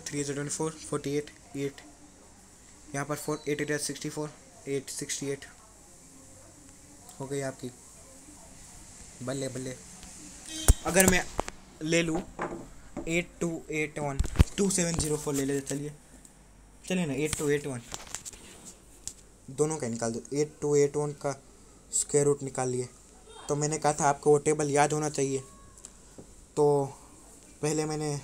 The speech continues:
rule के हिसाब से slash मारा, Last digit में नज़र मारा, तो मैंने कहा वन होगा या तो नाइन होगा, वन होगा या तो नाइन होगा। फिर उसके बाद एटी टू के पहले क्या आता है? नाइन।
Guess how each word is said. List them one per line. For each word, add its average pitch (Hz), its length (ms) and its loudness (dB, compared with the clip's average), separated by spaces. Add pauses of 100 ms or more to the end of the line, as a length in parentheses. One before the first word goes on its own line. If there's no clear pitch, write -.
(460)
rule 147 240 6
के 151 100 4
हिसाब 143 180 4
से 147 100 0
slash 143 380 4
मारा, 139 260 -2 (1120)
Last 143 380 6
digit 147 240 0
में 156 120 -2
नज़र 139 280 2
मारा, 143 220 0
तो 139 100 -6
मैंने 139 220 -2
कहा 143 140 4
वन 143 260 2
होगा 160 320 4
या 151 140 6
तो 143 120 -2
नाइन 139 260 0
होगा, 135 280 -2 (2500)
वन 147 140 4
होगा 139 180 2
या 139 120 4
तो 131 120 -4
नाइन 143 220 0
होगा। 135 240 -2 (1600)
फिर 156 160 0
उसके 160 160 0
बाद 151 180 0
एटी 151 120 4
टू 160 120 -2
के 156 120 0
पहले 156 240 2
क्या 151 200 2
आता 147 140 0
है? 143 60 2
नाइन। 131 320 -2